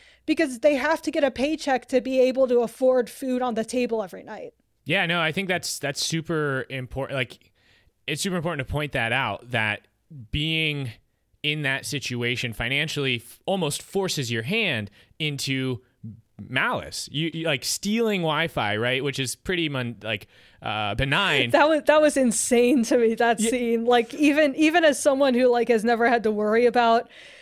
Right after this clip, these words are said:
Speaker 1: having Wi-Fi or anything, the idea that that would be called stealing Wi-Fi was just, like,
Speaker 2: Right?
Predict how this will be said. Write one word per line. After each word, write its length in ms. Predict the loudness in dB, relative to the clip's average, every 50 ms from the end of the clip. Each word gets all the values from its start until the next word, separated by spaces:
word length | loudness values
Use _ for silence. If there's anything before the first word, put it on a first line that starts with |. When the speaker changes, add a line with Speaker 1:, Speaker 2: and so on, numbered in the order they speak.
| -20 _ _
Speaker 1:
having 440 | 0 2 4 4 6 4 4 2
Wi-Fi 540 | 4 2 4 4 4 2 2 2 4 4 6 6
or 100 | 6 4
anything, 360 | 4 2 0 0 0 0 2
the 120 | 2 4
idea 300 | 4 4 4 2 2 2
that 180 | 4 2 2 4
that 140 | 4 4 4
would 120 | 2 2
be 100 | 0 -4
called 320 | -2 2 2 2 2 2 0
stealing 580 | -2 -2 -2 0 0 2 4 4 4 4 4
Wi-Fi 560 | 4 2 4 4 4 2 2 2 2 4 4 4
was 180 | 4 2 2 2
just, 180 | 0 0 2 2
like, 100 | 2 2
Speaker 2:
Right? 420 | 2 0 -2 -6 -10 -10 -12 -14